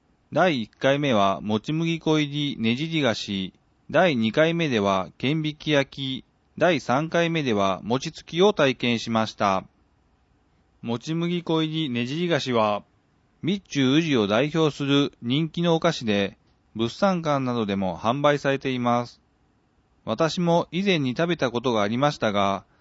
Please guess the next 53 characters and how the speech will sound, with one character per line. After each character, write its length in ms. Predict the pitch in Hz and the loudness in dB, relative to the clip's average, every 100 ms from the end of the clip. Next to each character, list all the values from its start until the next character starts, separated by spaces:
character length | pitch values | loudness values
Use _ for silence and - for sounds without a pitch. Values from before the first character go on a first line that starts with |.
| _ _ _ - | _ _ _ -10
実 280 | 107 - | -8 -2
際 180 | 175 180 | 0 2
に 100 | 175 | 0
作 240 | 156 - 196 | -6 -4 -4
っ 40 | |
て 180 | - 139 | -2 -2
み 120 | 123 | 0
る 120 | 120 | -2
と、 360 | - 104 98 - _ _ _ | 0 0 0 -4 _ _ _
商 280 | - 190 190 | -2 2 2
品 240 | 151 131 | 0 -4
と 160 | 113 101 | -2 -4
し 60 | |
て 340 | - 104 98 95 | -2 -2 -2 -4
形 440 | - 143 143 - | -6 -2 -2 0
や 200 | 147 143 | 4 4
揚 60 | 110 | 4
げ 160 | 127 156 | 0 0
色 320 | 160 156 156 | 2 2 2
を 80 | 135 | -2
均 300 | - 160 180 | -2 -2 -2
一 180 | 175 | -2
に 100 | 180 | -2
仕 140 | 156 175 | -2 -2
上 100 | 180 | 0
げ 80 | 180 | 0
る 80 | |
こ 140 | 156 120 | -2 -2
と 100 | 110 | -2
の 80 | 104 | 0
難 400 | 117 131 147 156 | -2 -2 -2 -2
し 60 | |
さ 200 | - 156 | 0 2
を 160 | 202 135 | 4 2
実 240 | 110 120 | -2 -4
感 220 | - 123 | 0 0
し 120 | 107 113 | 0 -2
ま 120 | 110 | -2
し 80 | - | 0
た。 340 | 110 98 95 - _ _ _ _ _ _ _ _ - | 0 0 -2 -10 _ _ _ _ _ _ _ _ -4
ま 160 | 117 | -2
た、 280 | 123 160 - - | 2 2 2 -4
み 160 | 110 | -2
ょ 160 | 117 165 | 0 0
う 20 | |
が 120 | 180 180 | 2 0
の 100 | 170 | 2
葉 160 | 185 | 0
で 120 | 180 | -2
包 280 | 127 - 123 | -4 -6 -2
ま 120 | 143 | 0
れ 80 | 131 | 0
た 340 | - 104 98 | 0 0 0